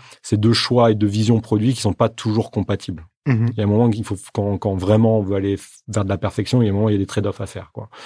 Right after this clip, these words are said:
Speaker 1: On peut pas être super, super vite et en même temps, euh, s'assurer que ça plante jamais, quoi. Il y a, il y a un moment où, euh, voilà.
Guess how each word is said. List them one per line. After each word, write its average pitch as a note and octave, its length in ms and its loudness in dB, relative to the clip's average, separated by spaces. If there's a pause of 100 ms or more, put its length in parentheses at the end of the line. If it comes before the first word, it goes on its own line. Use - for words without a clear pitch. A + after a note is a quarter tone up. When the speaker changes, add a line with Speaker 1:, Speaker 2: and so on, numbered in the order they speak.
(240)
Speaker 1:
On G#2 100 -6
peut - 40 -8
pas A#2 200 4
être A2+ 260 0
super, - 360 2
super G#2 280 2
vite B2 400 2
et A2+ 80 2
en G2+ 80 2
même G#2 200 4
temps, A#2 360 2
euh, G2 320 -2
s'assurer A2 480 -2
que G2+ 160 -2
ça G2+ 160 -4
plante G#2 220 -2
jamais, G2 180 -2
quoi. G#2+ 160 -6
Il G#2+ 40 2
y A2+ 40 6
a, A#2 40 4
il B2 180 4
y - 280 -4
a G#2+ 40 2
un - 20 2
moment A2+ 340 0
où, G2+ 420 0
euh, - 20 -8
voilà. F2+ 200 -8